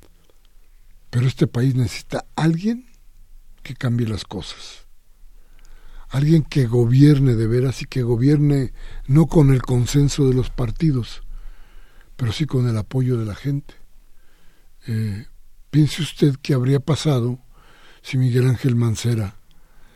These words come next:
se hubiera apoyado en ese sesenta y cuatro por ciento de la población de la Ciudad de México que lo votó a favor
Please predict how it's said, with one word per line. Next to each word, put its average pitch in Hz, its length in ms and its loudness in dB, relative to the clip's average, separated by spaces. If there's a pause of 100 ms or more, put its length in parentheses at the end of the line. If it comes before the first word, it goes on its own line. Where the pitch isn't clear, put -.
(180)
se - 160 -8
hubiera 120 540 2 (1300)
apoyado 127 720 2
en 123 80 4
ese 127 200 0
sesenta 123 460 -2
y 110 40 0
cuatro 127 360 -2
por 110 220 -6
ciento 120 380 -2
de 120 40 -4
la 113 120 -4
población 117 680 -6 (800)
de 110 80 -4
la 107 80 -2
Ciudad 117 260 -2
de 117 80 0
México 117 500 -2
que 135 140 0
lo 120 140 2
votó 117 320 -2
a - 20 -6
favor 120 440 -4